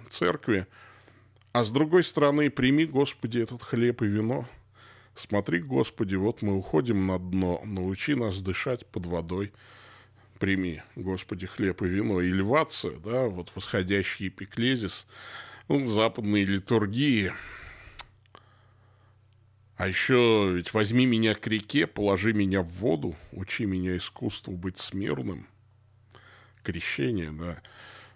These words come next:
То есть, э, тоска по таинствам-то есть, желание таинств, но непонимание, что без церкви не может быть ни таинств, ни благодати.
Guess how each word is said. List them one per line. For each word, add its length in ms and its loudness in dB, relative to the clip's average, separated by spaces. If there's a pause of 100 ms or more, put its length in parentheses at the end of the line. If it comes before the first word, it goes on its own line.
(240)
То 80 2
есть, 520 -2
э, 340 2 (480)
тоска 460 4
по 220 0
таинствам-то 880 2
есть, 680 -2 (720)
желание 560 2
таинств, 680 -6
но 200 0
непонимание, 800 0
что 200 -6
без 220 -4
церкви 460 0
не 140 -2
может 300 0
быть 240 -10
ни 100 0
таинств, 560 -2
ни 100 -2
благодати. 760 -4